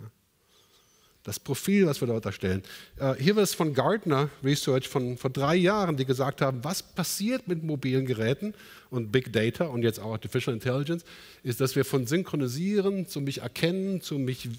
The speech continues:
zu mich wissen, wissen, wer ich bin, zu mich sein führt. Diese Geräte sind ich. Eine Kopie von mir in der Wolke.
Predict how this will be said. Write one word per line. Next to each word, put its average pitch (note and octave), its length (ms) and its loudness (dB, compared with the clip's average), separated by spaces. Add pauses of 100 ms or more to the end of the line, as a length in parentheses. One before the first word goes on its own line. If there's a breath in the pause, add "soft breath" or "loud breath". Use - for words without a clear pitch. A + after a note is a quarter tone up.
(160)
zu - 160 -6
mich B2 400 -6
wissen, F#3 460 0 (180)
wissen, D3+ 300 -4
wer B2+ 100 0
ich B2+ 120 -8
bin, F3 220 0 (500 loud breath)
zu - 160 -6
mich D#3+ 420 0
sein C#3 640 0
führt. - 460 -8 (1800 soft breath)
Diese C#3+ 160 -4
Geräte D3+ 340 -2
sind F#3 480 -4
ich. - 400 -4 (800 soft breath)
Eine A2+ 200 -6
Kopie F3+ 560 -2
von A#2 180 -4
mir A2 240 0 (460 loud breath)
in A2 60 -8
der G#2 120 0
Wolke. G#2+ 240 0